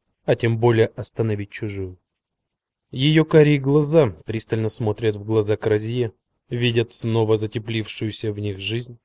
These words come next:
а потом опять сосредоточенно вглядываются в раны, которые она наносит ножом, кромсая и истязая его тело. Кразье умудряется издать слабый,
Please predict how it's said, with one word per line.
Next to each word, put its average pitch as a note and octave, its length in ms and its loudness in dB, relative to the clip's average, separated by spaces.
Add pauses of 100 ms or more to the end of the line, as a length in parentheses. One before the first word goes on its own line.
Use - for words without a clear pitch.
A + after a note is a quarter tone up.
(220)
а A2 80 -6
потом C3 300 2
опять C3+ 280 4
сосредоточенно C3+ 1000 0
вглядываются B2 880 2
в G#2+ 100 -4
раны, C3 320 0 (240)
которые A2+ 380 0
она A2 120 0
наносит A2 480 -2
ножом, A2 440 -4 (340)
кромсая G#2+ 720 0 (160)
и G#2+ 160 -8
истязая G2+ 540 -2
его F#2+ 320 -4
тело. F#2+ 360 -12 (600)
Кразье C3 460 4
умудряется B2+ 760 2
издать A#2+ 300 0
слабый, B2 580 -2